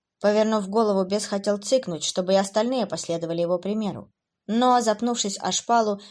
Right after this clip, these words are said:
едва не загремел на насыпь, лишь в последний момент успев схватиться за небольшую лестницу сбоку вагона.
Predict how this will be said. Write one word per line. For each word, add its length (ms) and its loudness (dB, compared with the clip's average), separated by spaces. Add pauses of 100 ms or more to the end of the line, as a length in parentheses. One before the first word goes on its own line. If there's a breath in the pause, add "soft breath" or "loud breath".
едва 320 2
не 140 2
загремел 420 2
на 140 2
насыпь, 440 -4 (340)
лишь 220 0
в 40 -10
последний 420 -2
момент 360 -2
успев 320 -4
схватиться 680 -4 (240 loud breath)
за 160 0
небольшую 440 2
лестницу 460 -2
сбоку 320 -6
вагона. 560 -6